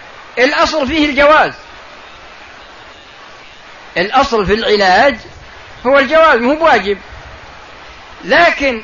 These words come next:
هل يمكن أنك تتوصل إلى عمل، إلى أمر جائز تتوصل إليه بشرك أكبر؟ يعني، هل هذا معقول؟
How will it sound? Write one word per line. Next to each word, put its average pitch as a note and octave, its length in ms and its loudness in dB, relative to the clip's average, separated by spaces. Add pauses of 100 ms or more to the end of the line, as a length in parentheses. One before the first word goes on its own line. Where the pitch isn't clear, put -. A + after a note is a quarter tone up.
(140)
هل C4+ 260 0
يمكن A#3 600 -4 (180)
أنك C4 420 0
تتوصل A3+ 960 -2 (920)
إلى D4+ 200 0
عمل، C#4 680 2
إلى B3 340 0
أمر B3+ 540 2
جائز A#3 800 2
تتوصل B3+ 680 0
إليه B3 420 -2
بشرك A3+ 400 -6
أكبر؟ A3 460 -2 (1120)
يعني، G#3+ 220 -2
هل G#3 120 2
هذا C4 260 0
معقول؟ C4+ 520 0